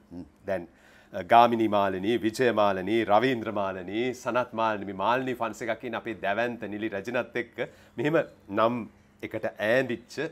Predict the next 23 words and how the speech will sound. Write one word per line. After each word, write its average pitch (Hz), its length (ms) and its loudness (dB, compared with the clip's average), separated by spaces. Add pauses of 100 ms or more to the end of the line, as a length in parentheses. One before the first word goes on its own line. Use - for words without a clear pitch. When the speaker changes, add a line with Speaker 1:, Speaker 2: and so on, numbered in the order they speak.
(100)
Speaker 2:
යුග 123 260 -2
තිබුණා. 85 420 -6
Speaker 1:
හ්ම්. - 280 -20 (600)
Speaker 2:
ඔබ 185 120 4
හිතන්නේ 240 440 0 (120)
වඩාත්ම 180 540 6
ප්‍රේක්ෂකයෝ 165 680 2
තදින් 147 360 2
ග්‍රහණය 127 360 -2
කරගත්තේ 127 420 -4
මේ 127 220 0
ඉන්න 131 380 -4
මොන 104 260 2
නළු 127 300 4
නිළි 92 200 -10
යුගලද? 85 240 -12 (200)
Speaker 1:
අයියෝ, 90 280 -4
විජය 92 260 0
මාලිනී. 85 380 -4 (320)
ඒක 90 160 -8 (800)
undoubtedly. 120 760 2 (1400)
Speaker 2:
ඒ 277 60 4
වගේම 277 400 10